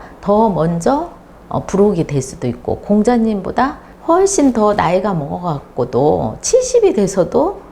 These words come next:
불혹이 안 되는 <laughs> 경우가 있죠. 그래서 혹호, 어떤 이혹,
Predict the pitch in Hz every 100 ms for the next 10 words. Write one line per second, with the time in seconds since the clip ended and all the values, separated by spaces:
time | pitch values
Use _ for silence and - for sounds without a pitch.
0 | - - - - 285 330 294 247 180 143
1 | 139 170 131 131 127 143 127 107 117 -
2 | 131 117 127 - - - - - - 151
3 | - 254 320 - - - - - - -
4 | - 240 - - 185 247 - 156 156 180
5 | 160 143 143 175 151 156 349 370